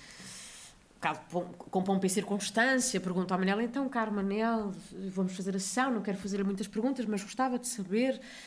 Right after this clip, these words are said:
sobre a poesia. O que é que o inquieta? Eh, se tem alguma coisa a dizer-me?" <laughs> E o Manel faz assim uma pausa e diz, "Oh, minha querida, sobre a poesia nada agora,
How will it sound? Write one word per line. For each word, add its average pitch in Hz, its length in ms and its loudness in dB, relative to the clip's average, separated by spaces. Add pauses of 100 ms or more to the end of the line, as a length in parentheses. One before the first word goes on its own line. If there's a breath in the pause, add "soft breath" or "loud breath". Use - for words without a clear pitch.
(280 loud breath)
sobre 233 240 2
a 254 40 6
poesia. 202 960 4 (840 loud breath)
O - 40 -20
que 370 80 -2
é 370 40 -2
que 370 100 0
o - 20 6
inquieta? 285 680 2 (320)
Eh, 185 400 4
se - 160 -6
tem 320 100 4
alguma 294 200 2
coisa 269 180 2
a 254 40 4
dizer-me?" 233 800 4
<laughs> - 240 -4
E 247 60 4
o 220 40 0
Manel 226 300 4
faz 226 180 2
assim 214 180 -2
uma 190 160 4
pausa 226 360 2
e 214 60 2
diz, 165 360 -4 (300)
"Oh, 233 100 -2
minha 226 180 4
querida, 165 640 -4 (840 loud breath)
sobre 320 240 2
a - 20 2
poesia 269 420 4
nada 202 460 4
agora, 180 580 2